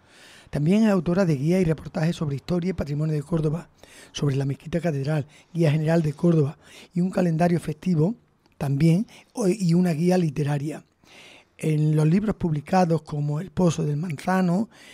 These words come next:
El libro de las parturientas, Juego desigual, así como trabajos de investigación y entrevistas sobre personajes ilustres de Córdoba.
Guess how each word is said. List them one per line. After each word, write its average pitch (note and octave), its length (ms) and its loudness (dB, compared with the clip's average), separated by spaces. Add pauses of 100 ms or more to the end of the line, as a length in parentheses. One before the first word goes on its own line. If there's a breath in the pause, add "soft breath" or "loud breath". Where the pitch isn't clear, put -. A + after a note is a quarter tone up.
(120)
El D3 160 -4
libro C#3+ 200 -4
de D3+ 80 -2
las C#3+ 120 -4
parturientas, E3 800 -4
Juego D3+ 260 -8
desigual, F3+ 540 -4 (460 loud breath)
así - 160 -18
como F3 220 -4
trabajos E3 320 0
de F3 60 2
investigación E3 680 2
y F3 60 4
entrevistas E3+ 580 -4 (400 loud breath)
sobre F#3 300 2
personajes D#3+ 580 -4
ilustres D#3 480 -6
de C#3 100 -8
Córdoba. F3 460 -4